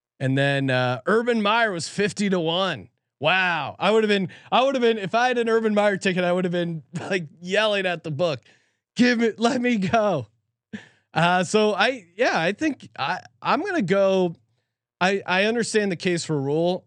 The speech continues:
and I, I certainly think he's on a super short leash. But I, I'm gonna keep my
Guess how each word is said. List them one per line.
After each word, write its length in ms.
and 180
I, 300
I 40
certainly 360
think 220
he's 160
on 140
a 60
super 340
short 340
leash. 260
But 240
I, 200
I'm 140
gonna 140
keep 320
my 500